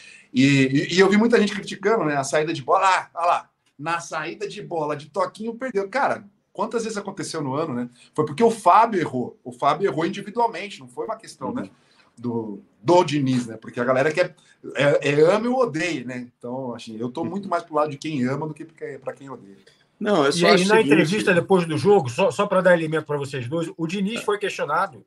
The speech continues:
Speaker 3: é, disso, né? Dessa saída que, é, que o Fábio errou. Ele falou, "Tudo bem, quantas saídas eu consegui quebrar a linha e rapidamente fazer um gol no adversário?
Speaker 2: Uhum.
Speaker 3: Então é isso, faz parte, vou continuar fazendo,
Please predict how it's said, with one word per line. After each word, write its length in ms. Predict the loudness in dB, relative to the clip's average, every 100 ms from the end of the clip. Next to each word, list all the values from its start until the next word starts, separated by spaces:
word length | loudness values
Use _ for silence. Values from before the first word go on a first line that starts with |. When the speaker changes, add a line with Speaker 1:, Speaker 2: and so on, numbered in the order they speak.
| _
Speaker 3:
é, 280 | -20 -20 -14
disso, 400 | -4 -4 -2 -2
né? 180 | -2 0
Dessa 260 | -4 -4
saída 460 | -4 -2 0 -2 -6
que, 260 | -8 -20 _ _ _ _ _ -14
é, 360 | -10 -10 -12 -12
que 140 | -8
o 20 | 0
Fábio 440 | 2 2 2 4
errou. 200 | 6 6
Ele 100 | 6
falou, 260 | 4 2 0
"Tudo 200 | -6 0
bem, 400 | 0 2 -2 -6 _ _ _
quantas 560 | 0 4 4 2 -2 -2
saídas 540 | 0 0 0 -4 -4
eu 100 | -4
consegui 400 | -6 -8 -8 -10
quebrar 380 | 2 2 6 6
a 60 | 4
linha 380 | 2 -2 -4 -2
e 100 | -2
rapidamente 680 | 0 0 0 -6 -4 -8 -6
fazer 280 | -6 -4 -6
um 100 | -6
gol 300 | -8 -10 -12 -20 -10
no 80 | -8
adversário? 360 | -4 -4 -4
Speaker 2:
Uhum. 40 | -8
Speaker 3:
Então 160 | -4
é 80 | -4
isso, 220 | -4 -10 -10 _
faz 280 | _ -2 -2
parte, 420 | -2 -4 -4 -8
vou 180 | 0 0
continuar 340 | 0 -6 -6 -4
fazendo, 440 | -6 -4 -8 -8